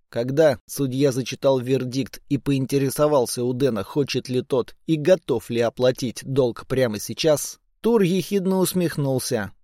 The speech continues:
Наверняка он думал, что Дэн будет клянчить кредит у государства, решив стать гражданином.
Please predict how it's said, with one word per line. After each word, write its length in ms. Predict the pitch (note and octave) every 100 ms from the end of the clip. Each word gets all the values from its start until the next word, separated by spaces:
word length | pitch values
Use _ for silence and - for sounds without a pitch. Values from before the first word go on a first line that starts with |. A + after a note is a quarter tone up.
| _
Наверняка 680 | F3 F#3+ G3+ F#3+ G3+ - F#3
он 260 | D#3 C#3+
думал, 360 | C3 C#3 C3 B2
что 200 | - C3+
Дэн 300 | C3+ C#3 C3+
будет 320 | A#2+ C3 C3
клянчить 560 | - C3+ C3 A#2+ C3 -
кредит 500 | - F3+ C#3 A2+ -
у 100 | C#3
государства, 880 | B2 C3 D#3+ D#3+ F3 D3+ D#3 D3+ C3+ - -
решив 440 | - E3 F#3+ D#3
стать 320 | - E3 C3+
гражданином. 880 | B2+ D3+ D3+ C3+ E3+ D3+ A#2+ G#2+ G#2+